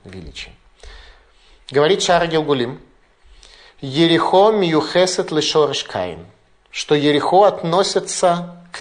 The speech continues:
тайне Каина. Шар Гилгулим — это книга Кабалы, которая прослеживает в основном реинкарнации разных людей и взаимосвязи, которые мы можем увидеть между разными людьми.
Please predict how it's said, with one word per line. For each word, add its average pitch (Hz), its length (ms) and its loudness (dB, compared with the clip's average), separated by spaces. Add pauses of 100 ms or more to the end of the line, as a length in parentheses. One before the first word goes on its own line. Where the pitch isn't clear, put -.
тайне 151 400 2
Каина. 92 520 -6
Шар 170 340 0
Гилгулим — 160 520 -2
это 143 140 -6
книга 139 540 -4 (520)
Кабалы, 107 460 -8 (640)
которая 156 380 0
прослеживает 151 840 -2
в 135 60 -6
основном 135 480 -4
реинкарнации 117 800 -6
разных 104 420 -6
людей 131 460 -4 (840)
и 117 320 -10
взаимосвязи, 127 920 -2
которые 110 360 -6
мы 110 60 -10
можем 107 320 -10
увидеть 147 400 -10
между 110 280 -10
разными 107 380 -8
людьми. 95 460 -14